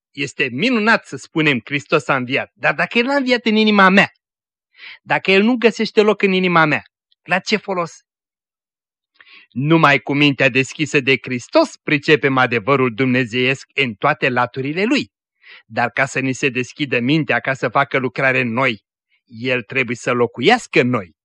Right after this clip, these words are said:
Și întrebarea este, cum i-am pus și doamnei aceleia, „Oare i-ar place Domnului Hristos să locuiască în inima noastră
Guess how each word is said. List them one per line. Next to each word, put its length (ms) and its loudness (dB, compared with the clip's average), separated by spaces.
Și 220 -4
întrebarea 520 0
este, 340 -2
cum 160 -6
i-am 120 -4
pus 180 -6
și 100 -8
doamnei 300 0
aceleia, 500 -4
„Oare 680 0
i-ar 400 -4
place 380 -4
Domnului 520 -2
Hristos 440 -10
să 120 -2
locuiască 680 -4
în 160 -6
inima 420 -2
noastră 540 -4